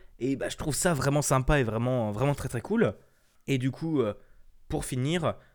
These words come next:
est-ce que j'ai une anecdote à raconter sur ce jeu ? Bah, c'est que j'ai pas vraiment d'anecdote, mais je me souviens que mon père voulait pas que j'y joue.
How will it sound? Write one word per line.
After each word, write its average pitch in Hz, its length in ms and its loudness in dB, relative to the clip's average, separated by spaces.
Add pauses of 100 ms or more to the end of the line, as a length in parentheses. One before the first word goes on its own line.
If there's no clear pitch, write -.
est-ce 113 120 -6
que 143 80 -2
j'ai 156 80 0
une 151 120 0
anecdote 151 400 0
à 123 40 -2
raconter 151 360 -2
sur 131 180 -4
ce 123 100 2
jeu ? 147 240 4 (500)
Bah, 123 220 6 (120)
c'est 139 240 -2
que 151 400 0 (680)
j'ai 123 220 -6
pas 202 160 4
vraiment 180 240 2
d'anecdote, 156 720 2
mais 135 400 0
je 120 320 -6
me 139 140 -2
souviens 156 340 -4
que 156 120 -8
mon 123 120 -2
père 165 220 -2
voulait 127 200 0
pas 160 140 -2
que 156 80 -4
j'y 151 120 -4
joue. 156 200 -4